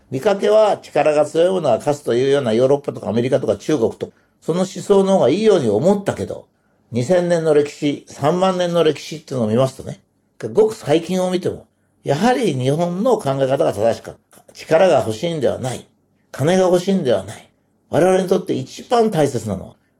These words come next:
人生そのものなんだっていうことですね。人生そのものを追求すること。それが今度のアメリカのワールドシリーズでも、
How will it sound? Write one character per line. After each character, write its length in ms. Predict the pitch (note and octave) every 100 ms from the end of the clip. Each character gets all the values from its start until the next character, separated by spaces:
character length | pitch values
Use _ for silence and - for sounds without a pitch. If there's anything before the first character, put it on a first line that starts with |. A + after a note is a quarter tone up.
| -
人 280 | C#3 A3 A3
生 300 | - F3 B2
そ 140 | -
の 120 | D3 F#3+
も 80 |
の 160 | A3 G3
な 120 | A2
ん 100 | F2
だ 60 | -
っ 320 | _ _ -
て 60 | C3+
い 40 |
う 40 | B2
こ 60 |
と 60 | G2
で 80 | -
す 120 | D3
ね。 400 | G3 G3+ G3 _ _ _ _ -
人 240 | G#3 B3
生 260 | - F3 D3
そ 140 | D3
の 140 | F3 G#3
も 160 | A#3
の 240 | B3+ G#3 G#3+
を 80 |
追 320 | - E3+ F#3+ F#3+
求 220 | F#3 F3+
す 120 | F3
る 120 | E3+
こ 100 | D#3
と。 380 | D3+ B2 - - _ _ _
そ 120 | -
れ 100 | G3+
が 280 | A#3+ A3 - _ _ _ _
今 260 | D#3 C3+
度 100 | B2
の 340 | F#3 D#3 G2+ -
ア 80 | A#2
メ 80 | C3
リ 100 | B2+
カ 100 | C#3+
の 120 | C3
ワ 120 | A#2
ー 40 | A#2+
ル 60 |
ド 100 | A#2
シ 120 | A2+ B2
リ 100 | G#2+
ー 80 |
ズ 60 | G2
で 120 | D#3
も、 260 | C3+ -